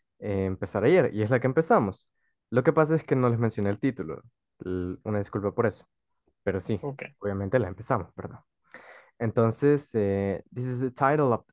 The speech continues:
Speaker 1: about the section two. How do you spend your day?" Como literalmente se traduce como "gastas tu día", pero se interpreta como "¿en qué ocupas tu día? ¿Cómo pasas tu día?" Ok. If I ask this to you,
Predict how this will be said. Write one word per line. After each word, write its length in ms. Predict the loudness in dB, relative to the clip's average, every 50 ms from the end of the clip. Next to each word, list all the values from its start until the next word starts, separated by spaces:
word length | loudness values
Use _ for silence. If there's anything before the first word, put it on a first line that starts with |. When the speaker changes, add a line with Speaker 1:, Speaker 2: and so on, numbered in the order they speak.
| _ _
Speaker 1:
about 260 | 0 2 2 2 0 -2
the 60 | -8
section 480 | -2 0 0 0 0 0 -2 -2 -2 -2
two. 300 | 0 2 2 2 2 0 _ _ _ _ _ _ _ 0 4
How 180 | 4 4 6 4
do 80 | 2
you 80 | 0 -2
spend 360 | -2 -2 _ 2 2 4 4
your 160 | 4 2 4 4
day?" 340 | 4 4 4 4 2 -2 _ _ _
Como 500 | 0 2 4 4 4 4 4 2 0 -4 _ _ _ _ _ _ _ _ _ _ _
literalmente 640 | -2 0 2 2 4 2 4 4 4 2 2 2 -2
se 120 | -4 -4
traduce 460 | 0 2 4 4 4 4 2 0 -2
como 280 | 0 0 2 4 4 4
"gastas 380 | 4 2 2 0 -4 -6 -4 0
tu 120 | 2 2
día", 240 | 4 4 4 4 2 2
pero 480 | 4 4 6 6 4 4 2 0 -4 _
se 280 | _ 0 2 2 2 0 -2 _
interpreta 580 | -6 -4 -4 -4 -4 0 2 2 2 2 0 0
como 360 | 0 -2 -2 -2 -4 -6 -8 _ _ _ _ _ _ _ _
"¿en 100 | -6 0 2
qué 100 | 2 2
ocupas 500 | 2 0 -2 0 2 2 2 2 0 -2
tu 120 | -2 0
día? 440 | 2 2 4 2 2 2 -2 -4 -10 _ _ _ _ _
¿Cómo 260 | 2 4 4 4 4
pasas 420 | 4 2 2 2 0 -6 -10 -6 _
tu 120 | -4 -2
día?" 420 | 0 0 0 0 0 -2 -4 -6 _ _ _ _ _ _ _ _ -6
Ok. 260 | -4 -4 -4 -4 -6 -10 _ _ _ _ _ _ _
If 140 | -12 -2 0
I 100 | 0 2 2
ask 320 | 2 0 0 -2 -6 -12 -20 -20 _ _ -2
this 220 | -2 -2 -2 -2
to 100 | -2 -2
you, 440 | 0 2 2 2 0 0 -2 -6